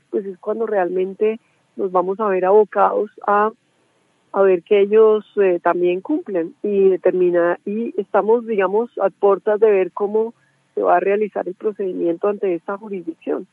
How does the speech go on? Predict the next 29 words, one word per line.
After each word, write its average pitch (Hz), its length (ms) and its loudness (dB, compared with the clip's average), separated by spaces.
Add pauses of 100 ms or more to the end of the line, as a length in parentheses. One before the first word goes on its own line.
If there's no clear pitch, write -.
(300)
Hasta - 200 -2
ahora 196 200 4
estamos, 233 400 2
digamos, 208 380 -4
en 240 140 0
las 226 180 4
versiones 185 560 -2
preliminares 185 680 2
que 208 120 -6
ellos 202 160 -6
están 175 340 -6
dando. 170 320 -4 (1040)
Y 202 400 -4 (140)
yo 185 140 -4
creo 220 120 -6
que 254 100 -10
también 190 320 -4
hay 196 120 -4
que 233 140 -2
dejarle 196 320 -2
un 208 60 -6
margen 220 300 -4
a 226 60 0
la 220 120 -2
justicia 185 440 -12
para 208 240 -6
que - 140 -20
opere. 220 300 -8 (140)
Ellos, 202 320 -2